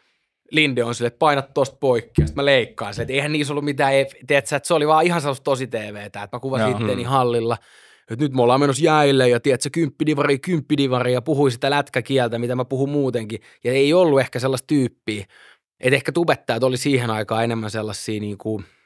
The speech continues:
Speaker 1: niin, mu-, mu-, mulla oli vaan semmonen, ehkä oli semmonen menevä tila sit just sille jutulle, niin sit, sit se tavallaan lähti, ja sit tehtiin paljon videoita, ja,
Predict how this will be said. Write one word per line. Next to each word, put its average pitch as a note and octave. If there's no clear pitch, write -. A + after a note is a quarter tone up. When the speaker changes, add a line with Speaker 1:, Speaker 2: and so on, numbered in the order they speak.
Speaker 1:
niin, D#3+
mu-, A#3
mu-, -
mulla G#3+
oli G3
vaan G3+
semmonen, E3+
ehkä E3
oli D#3+
semmonen D#3
menevä D3
tila B2+
sit G#2+
just G#2+
sille G#2+
jutulle, G#2
niin E2+
sit, A2
sit -
se G2
tavallaan G#2+
lähti, A2
ja C#3+
sit -
tehtiin C#3
paljon E3
videoita, D#3+
ja, D3+